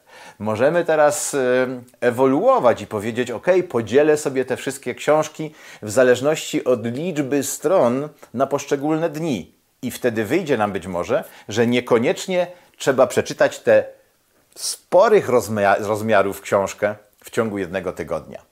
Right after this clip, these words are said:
Bo jeżeli znajdziemy inną książkę, która mamy stron na przykład sto, no to wtedy pójdzie nam ona zdecydowanie szybciej. Ale może po prostu warto przyjąć taki system. I teraz dlaczego powiedziałem o tych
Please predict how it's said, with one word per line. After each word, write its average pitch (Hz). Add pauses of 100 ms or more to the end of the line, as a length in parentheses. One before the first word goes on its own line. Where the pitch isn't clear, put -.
(220)
Bo 98 (280)
jeżeli 110
znajdziemy 107
inną 160
książkę, 98
która 151
mamy 123
stron 143
na 117
przykład -
sto, 156 (300)
no 127
to 110
wtedy 92 (220)
pójdzie 92
nam 87
ona 85
zdecydowanie 80
szybciej. - (640)
Ale 208
może 147
po 160
prostu 165
warto 117
przyjąć 135
taki 139
system. - (380)
I 147
teraz 156
dlaczego 135
powiedziałem 135
o 120
tych 120